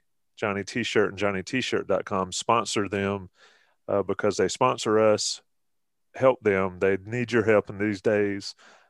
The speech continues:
Uh, spring football is coming up. You know, you can always get your football gear.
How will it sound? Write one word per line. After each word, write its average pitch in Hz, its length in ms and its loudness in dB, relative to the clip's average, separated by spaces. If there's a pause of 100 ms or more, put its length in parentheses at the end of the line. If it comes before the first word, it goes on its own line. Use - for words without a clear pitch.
(160)
Uh, - 200 -4
spring 135 320 2
football 120 320 6
is 110 100 2
coming 113 280 0
up. 117 200 0 (380)
You 104 80 -10
know, 101 200 -2
you 113 200 -6
can 104 100 -10
always 104 300 2
get - 200 -4
your 101 60 -12
football 104 320 0
gear. 101 360 -4